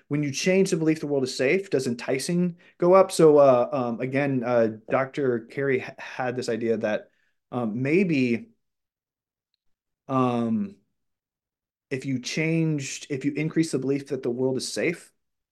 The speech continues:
then that would automatically tend to increase the belief the world is enticing because, um, when you can't do something, you tend to discount its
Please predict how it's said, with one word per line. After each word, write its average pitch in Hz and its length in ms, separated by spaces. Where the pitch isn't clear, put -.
then 135 240
that 143 260
would 214 500
automatically 147 1040
tend 151 280
to - 60
increase 131 440
the 101 60
belief 117 260
the 123 80
world 117 180
is 110 80
enticing 165 640
because, 135 640
um, 113 480
when 156 260
you 160 120
can't 196 340
do 202 140
something, 202 580
you 143 80
tend 156 240
to 156 60
discount 143 640
its - 240